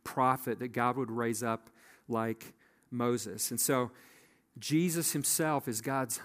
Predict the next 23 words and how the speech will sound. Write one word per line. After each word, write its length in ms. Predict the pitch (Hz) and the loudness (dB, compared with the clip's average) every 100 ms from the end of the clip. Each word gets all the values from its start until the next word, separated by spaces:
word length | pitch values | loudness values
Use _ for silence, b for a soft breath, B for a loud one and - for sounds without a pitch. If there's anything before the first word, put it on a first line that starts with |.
| - | -10
means 640 | 123 131 127 117 104 - - B B | -4 -2 0 -2 -2 -4 -6 B B
of 320 | 127 110 107 | -8 -8 -8
communicating. 800 | - 123 123 120 - 113 104 110 110 - B B B B B | -8 -4 -2 -4 -4 -4 -2 -6 -10 -16 B B B B B
And, 180 | 143 147 | 0 2
and 120 | 151 | 2
we 40 | |
see 220 | 156 208 208 | 4 4 4
this 180 | 196 | 4
understanding 640 | 170 156 - - 165 165 143 | 4 0 -2 0 0 2 2
of 60 | |
this 240 | 131 131 - | 2 0 -4
passage 560 | - 147 143 - 123 | -4 -2 -2 -2 -4
in 80 | 131 | -2
Deuteronomy 580 | 131 127 127 135 139 123 | -2 0 0 0 0 0
when, 280 | 120 123 131 | 0 -2 -2
when 100 | 127 | -4
we 60 | |
come 180 | 127 147 | -2 -2
into 140 | 143 127 | 0 0
the 80 | |
New 120 | 131 131 | -2 -2
Testament, 720 | - 143 139 - 123 120 | 0 0 0 -2 -2 -2
and, 140 | 117 | -2